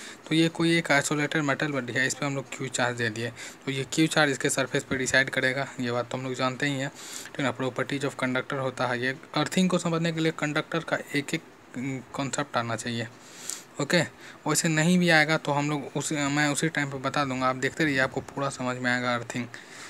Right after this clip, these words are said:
ठीक ना, तो earthing में ये Q चार्ज दिए तो इसके surface पे ये सारा charge आ गया। अब इसको हम लोग earth करते हैं,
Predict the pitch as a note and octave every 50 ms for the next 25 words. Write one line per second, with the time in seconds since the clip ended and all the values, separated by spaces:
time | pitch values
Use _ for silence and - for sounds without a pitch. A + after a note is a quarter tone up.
0 | - - - - F3 E3+ C3+ - - - - - - - - - - - - -
1 | C#3+ - - - - - D3 D3 C#3+ - E3+ E3+ E3 D#3 D#3 D#3+ D#3+ D#3 - -
2 | D3+ D3 C#3+ C3+ C3+ C#3+ C#3+ C#3 - - D#3 D3+ - E3 D#3 D#3 C#3+ D3 D#3 D3
3 | - C#3+ C#3 - D3 C3+ - C#3 B2 - D#3 C#3+ - - C#3+ C#3 C#3 - - C#3+
4 | C#3 C#3 C3+ - C#3 C#3 C3+ C3+ C3+ C3 C3 D3 E3 E3+ - - - - - -
5 | D#3+ D#3+ D#3+ - - F3 F3 F3+ - - - - D3 C#3+ C#3 - - - B2+ A2+
6 | - - - A2+ B2 A#2+